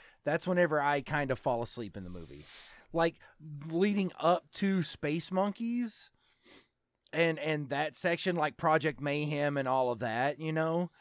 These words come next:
before that, I'm in, but once Project Mayhem starts up, I'm just like, "Meh." And it was even more, the Project Mayhem part in the book was even more boring than the movie. But the Project Mayhem, I just had no,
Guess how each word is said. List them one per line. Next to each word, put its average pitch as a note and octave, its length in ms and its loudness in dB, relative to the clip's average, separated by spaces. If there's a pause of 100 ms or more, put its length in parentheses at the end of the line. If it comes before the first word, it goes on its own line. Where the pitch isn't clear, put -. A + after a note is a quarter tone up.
(680)
before F3 540 4
that, G#3+ 380 4 (500)
I'm E3+ 240 2
in, G3 360 2
but D3 280 0
once D#3+ 360 0
Project D#3+ 500 -2
Mayhem E3 480 -2
starts F#3+ 400 0
up, G#3+ 220 6
I'm E3 120 0
just D3+ 180 0
like, C#3+ 160 -2
"Meh." E3 480 -2 (460)
And F3 120 2
it F#3+ 60 2
was E3+ 160 0
even E3 200 0
more, F3 360 6 (220)
the D#3+ 80 0
Project F3 440 -2
Mayhem D#3+ 580 0
part D#3 380 0
in C#3+ 160 0
the B2 80 -2
book D#3 400 2
was D3 220 2
even C#3+ 260 -4
more C#3 180 0
boring B2 380 -2
than A2 160 -4
the G#2 80 -8
movie. F2 380 -14 (800)
But D#3+ 260 2
the D#3+ 100 2
Project D#3+ 440 0
Mayhem, D3 460 -2
I B2+ 120 -4
just A#2 260 -4
had A2+ 260 -6
no, G#2 600 -4